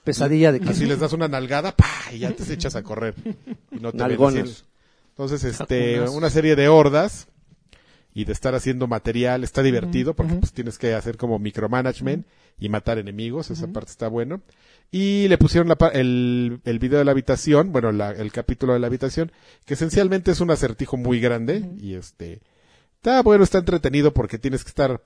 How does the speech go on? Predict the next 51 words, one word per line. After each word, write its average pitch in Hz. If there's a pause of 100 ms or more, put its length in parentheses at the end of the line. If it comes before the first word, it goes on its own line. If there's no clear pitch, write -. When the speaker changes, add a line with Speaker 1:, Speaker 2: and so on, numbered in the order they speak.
(600)
Speaker 2:
haciendo 139
y 131
deshaciendo, 127
o 151
sea, 139
haces, 143 (360)
tienes 165
que, 170
que 160
hacer 135
ciertas 143
secuencias 131
para 113
obtener 123
un 131
resultado, 123
pero 107
siempre 135
hay 139
un 139
momento 131
en 123
el 104
que 117
va 117
a -
hacer 123
ruido. 120 (220)
Se -
supone 123
que 123
tú 127
estás 120
enca-, 113
encadenado 110
a 127
una 127
cama 131
Speaker 4:
Ujú. 170 (200)
Speaker 2:
y 113
está 123
la 123
ñora, 127
Marguerite, 143
Speaker 4:
Ujú, 110
Speaker 2:
ahí 117
Speaker 4:
ujú. 175
Speaker 2:
cuidándote. 110
Entonces 131
hace 156
ruido. 160